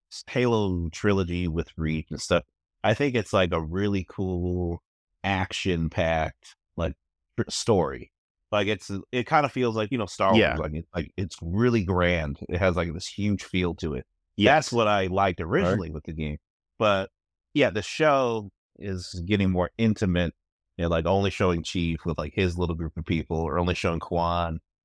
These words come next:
Speaker 1: or, uh, that one
Speaker 3: Mm.
Speaker 1: dude going out and trying to find Halsey. Everything feels really small in the show.
Speaker 2: Yeah.
Speaker 1: And then the
Speaker 3: Mm.
Speaker 1: game, it's like, "No, I'm the dude that's gonna save the entire fucking universe."
Speaker 2: <laughs> That's true.
Speaker 1: <laughs>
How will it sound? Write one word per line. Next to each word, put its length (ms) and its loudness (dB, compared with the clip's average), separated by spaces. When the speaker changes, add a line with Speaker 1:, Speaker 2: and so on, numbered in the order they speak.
Speaker 1:
or, 160 2
uh, 100 0
that 200 0
one 180 6
Speaker 3:
Mm. 40 0
Speaker 1:
dude 200 2
going 220 0
out 140 -4
and 100 -12
trying 200 0
to 60 -12
find 180 -4
Halsey. 400 -2
Everything 300 2
feels 340 -2
really 260 2
small 640 -4
in 120 -4
the 60 0
show. 220 2
Speaker 2:
Yeah. 320 2
Speaker 1:
And 200 -2
then 180 2
the 60 2
Speaker 3:
Mm. 80 -2
Speaker 1:
game, 380 2
it's 180 -4
like, 180 2
"No, 300 2
I'm 520 0
the 180 -2
dude 280 0
that's 180 -2
gonna 160 0
save 300 2
the 120 -4
entire 380 -4
fucking 340 -2
universe." 560 -4
Speaker 2:
<laughs> 0 -
That's 420 2
true. 160 2
Speaker 1:
<laughs> 220 2